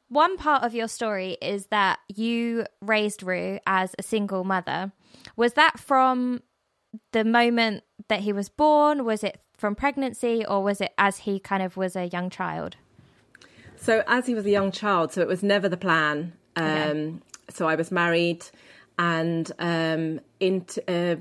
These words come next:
Speaker 2: it was very early on. I think it was not long after Rue's first birthday, actually, um, that we split up. So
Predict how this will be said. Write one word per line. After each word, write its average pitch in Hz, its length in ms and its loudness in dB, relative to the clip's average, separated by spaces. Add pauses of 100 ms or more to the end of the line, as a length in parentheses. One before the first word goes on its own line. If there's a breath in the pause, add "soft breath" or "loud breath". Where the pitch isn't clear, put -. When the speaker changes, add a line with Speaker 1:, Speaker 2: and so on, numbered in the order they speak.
(140)
Speaker 2:
it - 40 -2
was 165 160 0
very 202 280 4
early 175 280 2
on. 160 320 2
I - 100 -6
think 180 600 -4 (300)
it 185 80 -2
was 175 140 -2
not 220 220 -2
long 190 160 2
after 175 360 -2
Rue's 165 280 2
first 175 480 -4
birthday, 175 480 -4
actually, 113 640 -8 (540 soft breath)
um, 156 580 -2 (100)
that - 160 -2
we 165 80 -2
split - 380 -4
up. 151 280 -4 (380)
So 165 580 0